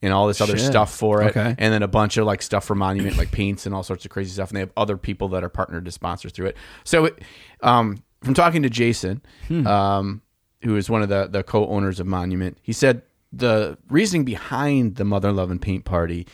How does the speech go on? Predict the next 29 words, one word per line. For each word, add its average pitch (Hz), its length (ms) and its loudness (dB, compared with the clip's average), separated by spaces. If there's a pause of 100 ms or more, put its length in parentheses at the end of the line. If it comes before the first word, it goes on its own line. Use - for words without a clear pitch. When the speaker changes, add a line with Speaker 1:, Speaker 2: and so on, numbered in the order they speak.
(260)
Speaker 1:
is 107 560 4
in 113 120 4
a 104 100 2
time 131 420 2
of 104 160 -6
covid 113 360 2
where 104 140 0
we're, 104 240 -2
we're 110 60 -8
feeling 127 320 2
so 110 160 -2
separated, 90 840 -2 (380)
for - 260 0
us 131 300 2
to 110 380 2 (220)
kinda 135 200 6
do 123 240 4
a 107 60 6
community 143 640 2
paint 131 380 -2
a 113 40 -2
thing 113 540 2 (340)
and 104 260 -2
share 123 320 4
how 107 200 4
we 107 240 -2
interpreted 90 720 -6
the 85 80 -10
thing 87 440 -8